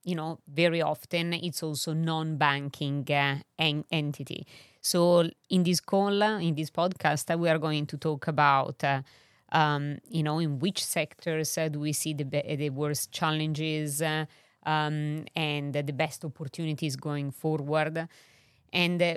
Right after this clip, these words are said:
really, uh, Peter, uh, I think that, uh, it's quite exciting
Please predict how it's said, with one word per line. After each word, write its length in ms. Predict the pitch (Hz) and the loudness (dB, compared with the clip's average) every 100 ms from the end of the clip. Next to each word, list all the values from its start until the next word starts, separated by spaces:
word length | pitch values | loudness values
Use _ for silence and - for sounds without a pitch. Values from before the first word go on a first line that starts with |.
| - | -2
really, 640 | 156 170 233 196 151 151 - | -2 0 2 0 -2 -6 -6
uh, 400 | 165 160 151 151 - - | -2 -2 0 -4 -6 -8
Peter, 420 | 196 - 160 147 | -6 0 0 0
uh, 180 | 143 139 | -4 -2
I 160 | 165 165 | -2 -2
think 320 | 190 208 180 | -2 0 4
that, 260 | 151 147 - - | 4 2 -4 -2
uh, 120 | 151 | 0
it's 160 | 147 - | 0 -2
quite 200 | - 180 | -2 -2
exciting 680 | 156 - 165 165 226 240 | -4 2 2 2 0 -2